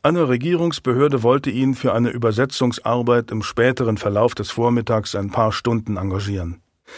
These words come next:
Das einzig Auffallende war, dass Becker noch nie etwas von dieser Behörde gehört hatte. "Der Verein heißt National Security Agency", erläuterte Becker den Kollegen, die er ratsuchend angerufen hatte.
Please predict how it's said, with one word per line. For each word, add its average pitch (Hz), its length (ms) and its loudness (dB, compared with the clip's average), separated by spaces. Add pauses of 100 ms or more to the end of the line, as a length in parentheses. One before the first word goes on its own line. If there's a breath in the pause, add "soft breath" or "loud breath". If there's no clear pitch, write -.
(360 loud breath)
Das 120 140 -2
einzig 156 400 0
Auffallende 156 640 0
war, 143 220 2
dass 147 220 -4
Becker 127 320 0
noch 120 160 0
nie 139 200 2
etwas 143 320 -2
von 120 220 -2
dieser 123 320 0
Behörde 120 420 0
gehört 135 380 0
hatte. 87 300 -6 (1800)
"Der 110 260 4
Verein 120 440 2
heißt 139 300 0
National 143 440 2
Security 143 760 0
Agency", 113 640 -2 (400)
erläuterte 120 480 2
Becker 117 320 0
den 110 160 -2
Kollegen, 117 560 0
die 120 140 -2
er 104 220 -2
ratsuchend 117 640 0
angerufen 120 540 0
hatte. 110 320 -2